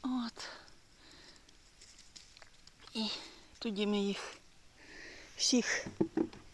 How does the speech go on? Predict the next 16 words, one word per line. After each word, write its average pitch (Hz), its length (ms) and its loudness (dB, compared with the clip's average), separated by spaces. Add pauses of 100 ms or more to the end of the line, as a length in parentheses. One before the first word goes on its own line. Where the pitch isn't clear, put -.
(1800)
бачите - 440 2 (120)
як, - 240 -8 (840)
аж 190 200 -2
на 185 120 0
землі 170 340 0
лежить - 400 -4
гілячка. - 460 -4 (960)
І 349 120 2
тоді 254 320 4
ми 240 140 8
їх 190 200 2
всіх - 540 0 (1500)
накриваємо 294 1200 6
і 392 160 4
робимо 254 400 8
їм 190 260 6